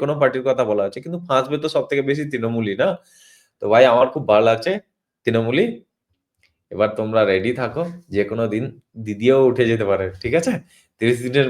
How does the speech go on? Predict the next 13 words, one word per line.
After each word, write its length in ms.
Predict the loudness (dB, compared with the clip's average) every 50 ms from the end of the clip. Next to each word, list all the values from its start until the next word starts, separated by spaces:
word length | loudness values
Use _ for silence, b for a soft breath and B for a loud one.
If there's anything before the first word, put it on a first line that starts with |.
| 4
বেশি 200 | 4 4 6 4 0 2
গ্রেপ্তার 280 | 4 2 4 6 4 4 4
হলে 140 | 4 4 4 2 2
একত্রিশ 280 | 0 0 -2 -2 -2 -2 -4
দিনে 160 | -2 -2 -2 -2 -2 -8 _ _ _ _
তার 180 | 2 4 4 4 2 -2 _ _
মুখ্যমন্ত্রিত্ব 720 | -12 -10 -10 -10 -2 -2 -2 0 0 -4 -4 -6 -2 2 2 2 2
এমনিতেও 340 | 2 -2 -6 -2 -2 -2 -2 0
চলে 140 | -2 -2 -2
যাবে। 180 | -2 -2 -6 -10 _ _ _ b b b b b b b b 2
তো 20 | 4
ভালো 200 | 8 10 10 10 12
খবর 220 | 12 12 12 10